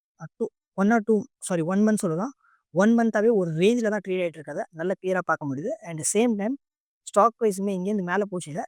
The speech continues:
And அதுக்கடுத்து பாத்தீங்கன்னா திரும்பவுமே ரிவர்ஸ் பவுன்ஸ் பேக் ஆயி திரும்ப ரெசிஸ்டன்ட் லெவல் இருக்கிற அதே ரெசிஸ்டன்ட் லெவல்ல கீழே வந்துட்டு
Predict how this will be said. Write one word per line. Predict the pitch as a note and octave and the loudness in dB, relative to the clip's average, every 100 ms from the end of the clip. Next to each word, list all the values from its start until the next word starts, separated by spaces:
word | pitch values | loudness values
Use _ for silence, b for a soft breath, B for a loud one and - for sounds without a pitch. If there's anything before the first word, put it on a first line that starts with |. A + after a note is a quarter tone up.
| _ | _
And | D#3+ D#3+ | -6 -2
அதுக்கடுத்து | E3 G#3 G#3+ G#3+ | 0 0 0 0
பாத்தீங்கன்னா | F3+ F3+ D#3+ F#3 - _ _ _ _ A3 | -2 -2 -6 -6 -8 _ _ _ _ 6
திரும்பவுமே | A#3+ B3 A#3+ A3+ | 6 8 4 4
ரிவர்ஸ் | F#3 A3+ A3 | 2 2 2
பவுன்ஸ் | E3+ G3 G3 | 0 -2 -2
பேக் | E3 E3 C#3+ | -6 -6 -6
ஆயி | G#3+ - _ _ _ _ A#3+ | -8 -12 _ _ _ _ 0
திரும்ப | B3+ B3 | 4 4
ரெசிஸ்டன்ட் | G3+ - C4 C4+ G3+ | 2 0 -2 0 2
லெவல் | F3+ F3+ | 2 2
இருக்கிற | D#3 D#3 A3+ - _ - | -2 -2 -4 -6 _ -6
அதே | F3 A#3+ | 4 4
ரெசிஸ்டன்ட் | A#3 G3 A3+ - G#3 | 4 0 -2 -2 -2
லெவல்ல | E3+ D#3 G3+ - | -4 -6 -8 -4
கீழே | A#3+ A#3+ | 0 2
வந்துட்டு | G#3 F3 D#3+ | 2 -2 -2